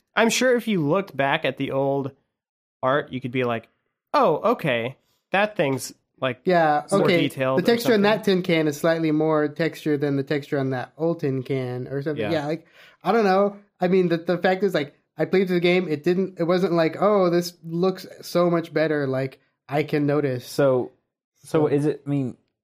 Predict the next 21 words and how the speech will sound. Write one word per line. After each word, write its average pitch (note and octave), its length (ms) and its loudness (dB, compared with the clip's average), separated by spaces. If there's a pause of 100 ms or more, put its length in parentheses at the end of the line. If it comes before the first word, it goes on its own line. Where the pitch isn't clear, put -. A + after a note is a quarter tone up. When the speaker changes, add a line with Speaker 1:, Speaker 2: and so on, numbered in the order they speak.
Speaker 3:
I, G#2+ 100 -6 (720)
I A#2+ 60 0
think F#3 120 0
we F#3 80 2
talked C#3 180 2
about C3 120 2
this G#2 120 -2
last A2 300 0
time, F2+ 360 -4 (540)
and G2 320 -2
I G2+ 40 -2
remember A2 500 -2 (100)
saying G#2 400 -4
I G2+ 80 -2
looked G2+ 180 -2
at, F#2+ 100 -2
like, G2+ 200 -2
two - 120 -6
screenshots G2 840 -4
of F2 140 -4
it, F2 200 -4